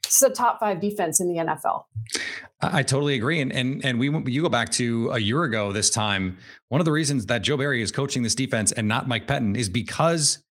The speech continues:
Speaker 2: this organization looks at the defensive talent and goes, "We should be better than we are defensively." You don't make the coaching change unless you believe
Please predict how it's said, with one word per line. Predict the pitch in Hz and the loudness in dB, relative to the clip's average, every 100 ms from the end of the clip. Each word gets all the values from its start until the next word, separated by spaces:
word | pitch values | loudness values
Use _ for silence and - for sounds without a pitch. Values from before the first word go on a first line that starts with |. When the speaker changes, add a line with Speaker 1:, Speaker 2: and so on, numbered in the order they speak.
| _ | _
Speaker 2:
this | 127 160 - - _ _ _ | 2 6 6 4 _ _ _
organization | 139 135 131 107 175 202 127 117 | 0 2 2 4 4 2 2 0
looks | 165 151 | 2 0
at | |
the | 120 | 0
defensive | 127 135 - 107 | 0 2 2 2
talent | 139 127 | 0 0
and | 117 | 2
goes, | 110 104 - _ _ _ _ | 0 0 -4 _ _ _ _
"We | 156 220 | 4 4
should | 226 185 | 4 2
be | 185 | 0
better | 139 156 180 170 | 2 2 2 0
than | 156 156 | 0 0
we | 143 | 0
are | 139 139 | 0 0
defensively." | 120 - 123 - 101 113 | -2 -2 0 0 0 -2
You | 131 | 0
don't | 190 131 | 0 0
make | 120 165 - | 0 0 -2
the | 123 | -2
coaching | 170 175 120 | 0 0 0
change | 117 113 | 0 0
unless | 107 113 123 - | 0 0 0 -2
you | |
believe | 107 110 131 131 117 | 0 0 0 2 0